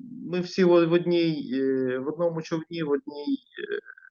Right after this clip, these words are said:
е, так сказати, в одній атмосфері.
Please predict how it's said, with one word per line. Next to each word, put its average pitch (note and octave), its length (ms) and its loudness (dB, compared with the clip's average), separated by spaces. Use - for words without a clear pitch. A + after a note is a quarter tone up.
е, - 160 -4
так A#2+ 260 -2
сказати, C3+ 360 4
в C3 60 -2
одній C#3+ 380 4
атмосфері. C#3+ 720 6